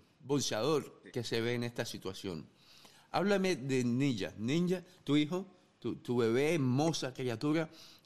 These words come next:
Speaker 1: eh, eh, es un niño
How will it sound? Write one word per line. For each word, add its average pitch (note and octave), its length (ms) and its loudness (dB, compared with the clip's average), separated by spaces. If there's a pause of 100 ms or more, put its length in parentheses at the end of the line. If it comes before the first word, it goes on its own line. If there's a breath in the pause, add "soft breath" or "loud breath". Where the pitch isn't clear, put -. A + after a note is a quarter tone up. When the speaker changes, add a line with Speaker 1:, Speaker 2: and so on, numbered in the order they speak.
(100)
Speaker 1:
eh, G2 840 0 (320)
eh, G2 300 -8 (380)
es C#3+ 140 -6
un F3 260 4
niño F#3+ 460 4